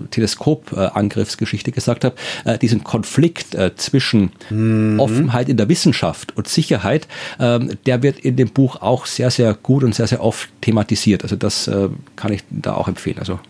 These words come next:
Speaker 1: wunderbares Buch. Wer noch ein bisschen Sommerzeit übrig hat zum Lesen, lest das Buch. Ich krieg nichts dafür, ich empfehle es einfach, weil es ein gutes Buch ist.
Speaker 2: Ähm, haben wir Werbung?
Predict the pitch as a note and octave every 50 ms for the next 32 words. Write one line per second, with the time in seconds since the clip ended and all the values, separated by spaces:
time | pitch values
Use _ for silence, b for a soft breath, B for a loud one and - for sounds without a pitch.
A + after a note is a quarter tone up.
0 | _ _ - C3+ C#3 A#2 G2+ G2+ - - - - - - - A#2 A2+ A#2 A2 G#2+
1 | - A#2+ - - A#2 - - C#3 C3 B2+ A#2+ - - - A2+ A2 - - C3+ -
2 | A#2+ - A#2+ - - G#2+ G#2 A2+ B2 B2 B2+ A#2+ A2 G2+ G#2 G#2+ - - G#2+ -
3 | - G2 F#2+ - - B B B B B - - - - D3 E3 E3+ D3 - D#3+
4 | C3+ - C#3 B2+ - A#2 - - B2 - - A2 G#2+ A#2 - - G#2+ G2 - G2
5 | - - - - - - G2 F2+ F2 - - B B B B - A2 G2 F#2+ F#2+
6 | F2+ F2 F2+ E2+ E2 D#2 D2+ D2+ C#2+ C2 C2+ C#2+ C#2 F2+ G2 G2+ F#2 F2 F2 D#2+
7 | F#2 D3+ G#3+ C4+ -